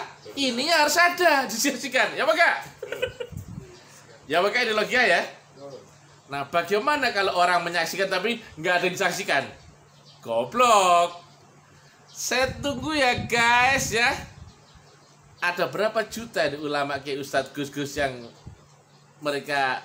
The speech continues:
Speaker 1: menyesatkan agama, ya, dengan praktek syahadat yang keliru. Kami undang, ya, saya yang salah atau Anda yang salah. Tapi kalau saya tetap mengibarkan taklim ma'rifat, ya, berkembang pesat di mana-mana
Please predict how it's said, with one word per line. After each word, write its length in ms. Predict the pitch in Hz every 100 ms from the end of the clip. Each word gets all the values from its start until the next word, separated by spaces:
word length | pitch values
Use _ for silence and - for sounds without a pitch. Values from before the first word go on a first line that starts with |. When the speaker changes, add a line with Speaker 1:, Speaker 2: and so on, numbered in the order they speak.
| -
Speaker 1:
menyesatkan 880 | 143 143 135 135 - 147 123 101 98 - - - - - - - -
agama, 560 | 135 123 135 131 156 131
ya, 80 | 117
dengan 240 | 120 117
praktek 480 | - 139 - 196 -
syahadat 320 | 139 131 131
yang 80 | 131
keliru. 360 | 147 139 113 95 - - _ - - - - -
Kami 240 | 214 233
undang, 400 | 262 240 269 269
ya, 160 | 190 202 - - - -
saya 320 | - 214 226
yang 80 | 214
salah 400 | 214 196 226 214
atau 160 | 220
Anda 160 | 190 196
yang 80 | 190
salah. 400 | 220 214 165 170 - - _ - - - - - - - - - - -
Tapi 320 | 202 208 214
kalau 320 | 214 202 190 180
saya 400 | - 208 311 262
tetap 320 | 208 214 - - _ _ _ - - _ -
mengibarkan 640 | 170 196 156 160 - 180
taklim 240 | 170 170 180
ma'rifat, 480 | 175 160 202 202
ya, 80 | 160
berkembang 400 | 139 143 165 160
pesat 160 | 160 165
di 80 | 151
mana-mana 640 | 151 151 170 208 170 214